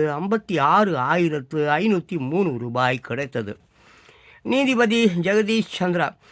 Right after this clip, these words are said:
முதன்முறையாக ஐகோர்ட் நீதிபதிகள்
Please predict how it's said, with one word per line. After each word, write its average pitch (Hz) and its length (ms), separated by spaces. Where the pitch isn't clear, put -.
முதன்முறையாக 233 1040
ஐகோர்ட் 294 680
நீதிபதிகள் 226 1080